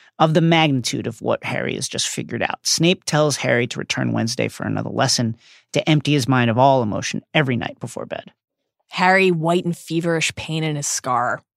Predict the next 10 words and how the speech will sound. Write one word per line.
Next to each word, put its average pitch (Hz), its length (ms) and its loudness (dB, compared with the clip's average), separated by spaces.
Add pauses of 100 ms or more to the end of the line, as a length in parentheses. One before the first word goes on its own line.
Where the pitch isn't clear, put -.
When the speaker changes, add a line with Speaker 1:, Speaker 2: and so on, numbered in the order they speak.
(120)
Speaker 2:
runs 180 380 0
off 135 180 -4
to 156 80 -10
tell 143 160 -4
Ron 127 220 -4
and - 80 -8
Hermione 110 380 -8
what 139 300 -6
he's - 380 -12
realized. 117 720 -6